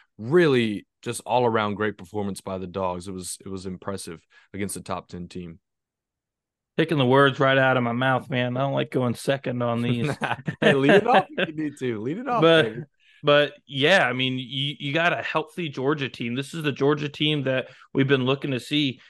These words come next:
Speaker 2: You get a healthy Amarius Mims at tackle. You get a healthy Brock Bowers. Ladd McConkey is in full form. Uh, defense, obviously, you lose your starting linebacker, Jamon Dumas-Johnson, and then you have two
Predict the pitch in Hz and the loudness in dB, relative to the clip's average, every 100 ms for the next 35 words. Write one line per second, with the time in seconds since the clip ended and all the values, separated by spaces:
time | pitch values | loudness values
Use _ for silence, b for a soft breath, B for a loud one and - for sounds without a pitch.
0 | _ 131 139 139 - 147 139 175 156 143 | _ -4 -2 -2 -2 -4 -4 -4 -2 0
1 | 151 139 131 143 135 151 143 123 - - | 0 0 -4 -6 -4 -4 -6 -10 -6 0
2 | 147 147 123 120 b b _ 123 127 135 | 0 -2 -6 -8 b b _ -4 4 4
3 | 131 131 120 151 151 147 120 127 139 139 | 4 2 2 0 2 0 2 2 2 2
4 | 139 143 135 120 110 - 123 139 143 135 | 2 4 4 0 -8 -4 0 2 0 0
5 | 160 160 151 135 127 123 123 117 131 120 | 2 0 0 -4 -4 -4 -6 -4 -4 -4
6 | - 127 120 120 b b b - 123 113 | -2 -2 0 -4 b b b -2 0 0
7 | 110 151 175 190 196 202 - - _ _ | -2 0 0 2 2 0 -4 -18 _ _
8 | _ - 143 151 156 170 160 - 147 143 | _ -2 2 2 2 0 -2 -2 -2 2
9 | 151 156 151 139 147 147 143 139 139 - | 2 0 -2 -4 0 2 0 -4 -8 -12
10 | _ _ 131 139 151 143 143 143 143 139 | _ _ -2 0 2 0 0 -2 -2 -4
11 | 143 139 135 147 139 139 123 - 139 160 | -6 -4 -2 -2 -4 -6 -6 -6 -6 -6
12 | - 185 170 B B - 135 135 135 135 | -6 -8 -8 B B 0 2 4 2 0
13 | 123 147 185 160 131 - - 196 196 180 | 0 2 2 2 -2 -8 -4 -2 -2 -4